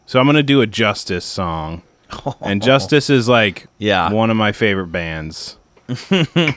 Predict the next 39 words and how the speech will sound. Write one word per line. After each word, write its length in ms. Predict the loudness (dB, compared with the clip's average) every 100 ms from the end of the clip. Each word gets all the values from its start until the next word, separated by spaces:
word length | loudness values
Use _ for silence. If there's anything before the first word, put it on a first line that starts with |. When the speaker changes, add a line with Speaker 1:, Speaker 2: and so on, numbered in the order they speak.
| -8 -4
Speaker 1:
And 480 | 0 2 4 2 0 -6 _
I 140 | 2 2
Speaker 2:
Is 80 | 4
it 40 |
Speaker 1:
go 140 | 4
through 180 | 4 4
these 20 |
Speaker 2:
Stress? 640 | 4 4 4 0 -4 -8 -8
<laughs> 40 |
'Cause 220 | -4 0 2
if 140 | 2
Speaker 1:
No, 120 | 2
Speaker 2:
it's 220 | 0 -4 0
Speaker 1:
okay, 540 | 2 4 4 2 0 2
Speaker 2:
<laughs> 40 |
Speaker 1:
so 160 | 4 6
I'm 160 | 6
not 140 | 4 4
gonna 160 | 4
do 120 | 6 4
anything 280 | 4 4
off 180 | 2 0
the 80 | -2
first 320 | -2 0 0
record 440 | 0 0 -2 -6 -8 -4
'cause 100 | 0
Speaker 2:
Yeah. 160 | 2 0 -6 _ _ _ _ _ _ _ -20 -18 -2
Speaker 1:
I 100 | 2
love 80 | 4
Speaker 2:
Cross, 140 | 4 4
Speaker 1:
that 100 | 4
Speaker 2:
Cross 260 | 4 4
Speaker 1:
record. 120 | 0 0
Speaker 2:
is 60 |
too 120 | -2 2
Speaker 1:
Stress 320 | 2 2 0
Speaker 2:
dope. 60 | -2
Speaker 1:
is, 120 | 2
like, 420 | 2 0 -4